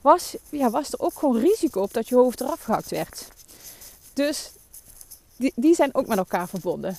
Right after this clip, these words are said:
Maar als je dus, eh, weet je, als je,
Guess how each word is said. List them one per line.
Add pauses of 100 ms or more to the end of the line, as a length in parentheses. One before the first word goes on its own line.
(140)
Maar (420)
als
je
dus, (220)
eh,
weet
je, (520)
als
je,